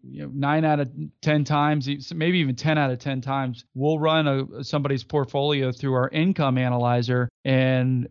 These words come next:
what we'll find out is their portfolio is definitely not generating the amount of income that they're actually taking out.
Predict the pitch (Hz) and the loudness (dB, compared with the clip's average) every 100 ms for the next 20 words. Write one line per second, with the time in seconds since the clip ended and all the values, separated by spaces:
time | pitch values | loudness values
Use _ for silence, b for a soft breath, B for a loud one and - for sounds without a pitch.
0 | - 143 147 127 156 147 139 147 151 131 | -2 0 2 2 2 2 4 4 2 0
1 | 120 127 - 139 139 147 143 127 113 113 | 0 -2 0 -2 0 2 2 0 -2 2
2 | 143 151 143 131 127 131 135 117 127 143 | 4 4 0 -4 0 -2 -2 -2 0 0
3 | 135 131 123 123 123 123 127 117 135 135 | 0 -2 -2 -2 0 0 0 0 0 0
4 | 139 123 120 123 127 123 - 120 - 143 | 0 0 0 2 2 0 -2 -4 0 0
5 | 131 127 139 135 120 | 0 0 2 2 0